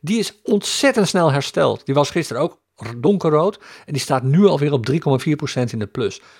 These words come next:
Kortom, de altcoins halen nu de, het prijsverschil met Bit-, niet het prijsverschil met, maar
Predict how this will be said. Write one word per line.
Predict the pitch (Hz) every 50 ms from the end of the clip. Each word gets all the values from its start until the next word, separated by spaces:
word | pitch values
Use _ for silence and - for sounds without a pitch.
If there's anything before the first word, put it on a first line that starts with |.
| _ _
Kortom, | - 160 156 151 165 160 156 135
de | 120 131 -
altcoins | - 165 185 190 - - - 143 143 143 -
halen | - - 127 143 170 185 175 143 127
nu | 127 135 170 196 208 214 -
de, | - 127 117 123 120 120 113 - - _ _ - -
het | - 113 120 120 -
prijsverschil | - 143 147 147 143 - 131 - 147 131
met | 127 123 113
Bit-, | 113 139 131 -
niet | 131 127 123
het | 117 -
prijsverschil | - 127 131 135 131 - 117 - - 113 110
met, | 120 131 135 -
maar | 120 117 113